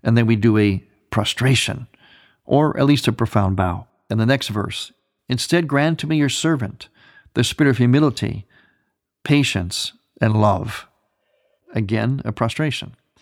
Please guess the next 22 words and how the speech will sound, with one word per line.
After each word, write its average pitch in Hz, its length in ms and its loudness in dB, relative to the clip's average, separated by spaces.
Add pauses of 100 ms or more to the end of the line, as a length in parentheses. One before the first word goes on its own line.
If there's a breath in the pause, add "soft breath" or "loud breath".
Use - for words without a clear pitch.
(580 soft breath)
"O 143 120 2
Lord 143 200 4
and 131 160 0
King, 156 320 2
grant 127 340 2
me 151 140 2
the 170 100 2
grace 120 320 0
to 123 100 -2
beware 120 300 4
of 104 120 0
my 110 260 2
sins 104 540 -6
and 104 100 -2
not 131 240 0
to 139 80 0
judge 117 520 -2
others, 107 520 -4 (340 soft breath)
for - 140 -2
you 120 80 4
are 110 100 2
blessed, 113 640 -2